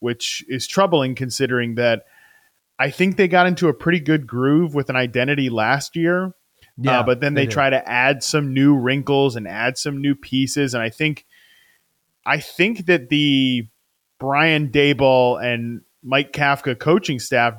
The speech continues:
Speaker 1: didn't wanna be, and I, I understand why, they didn't wanna be as, like, run heavy and as conservative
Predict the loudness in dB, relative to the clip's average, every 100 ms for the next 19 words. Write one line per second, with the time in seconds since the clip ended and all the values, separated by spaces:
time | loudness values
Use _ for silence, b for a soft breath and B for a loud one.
0 | -6 -2 -2 -2 -2 -2 -2 0 0 -2
1 | -4 -4 -4 -2 -6 -6 -4 -4 0 2
2 | 2 2 0 -4 -4 -4 -2 -2 -2 -6
3 | -8 -6 -4 -4 -2 -2 -2 -4 -4 -6
4 | -8 -12 -8 -6 -4 0 2 4 4 2